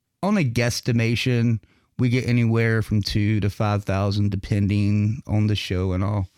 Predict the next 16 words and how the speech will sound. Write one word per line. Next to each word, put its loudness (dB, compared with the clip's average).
Um, 2
and 2
people 0
are 0
like, -2
"How 2
do 2
you 2
know 2
that?" 0
Because 0
of 0
past -4
podcasts. -6
Um, 0
<laughs> -2